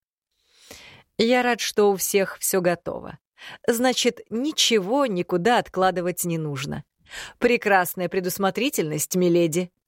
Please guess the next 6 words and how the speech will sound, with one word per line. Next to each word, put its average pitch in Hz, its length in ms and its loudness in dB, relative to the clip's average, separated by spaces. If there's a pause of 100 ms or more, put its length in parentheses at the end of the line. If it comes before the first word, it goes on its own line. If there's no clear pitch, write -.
(640)
Король 170 300 2
повёл 165 340 0
в 147 60 -4
сторону 165 380 0
герцогини 156 600 0
бровью, 160 420 2